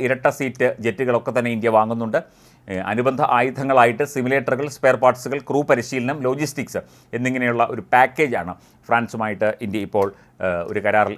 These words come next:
ഏർപ്പെടാൻ പോകുന്നത്. തീർച്ചയായിട്ടും ഇന്ത്യൻ പ്രതിരോധ രംഗത്തിന് ഒരു മുതൽക്കൂട്ട് തന്നെയായിരിക്കും ഈ, ഏ, നേവിയുടെ ഭാഗമാകുന്ന റഫേൽ ഫൈറ്റർ ജെറ്റുകൾ എന്നാണ് പറയപ്പെടുന്നത്. അത് ചൈനയ്ക്ക് ഏത് തരത്തിൽ ഭീഷണിയാകും എന്നുള്ളത് നമുക്കെല്ലാവർക്കും അറിയാം. കാരണം ചൈനീസ്, ആ,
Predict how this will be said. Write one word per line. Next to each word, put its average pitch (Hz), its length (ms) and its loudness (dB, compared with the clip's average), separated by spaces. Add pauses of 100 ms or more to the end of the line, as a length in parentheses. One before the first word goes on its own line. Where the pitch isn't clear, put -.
ഏർപ്പെടാൻ 95 380 -4
പോകുന്നത്. 90 400 -6
തീർച്ചയായിട്ടും 143 440 2 (360)
ഇന്ത്യൻ 131 320 -2
പ്രതിരോധ 135 500 4
രംഗത്തിന് 139 320 -2
ഒരു 135 240 -2
മുതൽക്കൂട്ട് 156 520 2
തന്നെയായിരിക്കും 131 580 -2
ഈ, 123 140 -4 (440)
ഏ, - 20 4 (540)
നേവിയുടെ 175 420 8
ഭാഗമാകുന്ന 123 540 4 (340)
റഫേൽ 127 300 4 (160)
ഫൈറ്റർ 123 460 4 (160)
ജെറ്റുകൾ 113 460 0
എന്നാണ് 107 320 -4
പറയപ്പെടുന്നത്. 101 600 -4 (360)
അത് 104 260 0
ചൈനയ്ക്ക് 113 360 0 (100)
ഏത് 120 180 -2
തരത്തിൽ 117 260 -2
ഭീഷണിയാകും 123 680 0 (160)
എന്നുള്ളത് 139 460 2
നമുക്കെല്ലാവർക്കും 139 600 4
അറിയാം. 131 220 0
കാരണം 123 300 -2
ചൈനീസ്, 143 360 -2 (340)
ആ, 110 120 4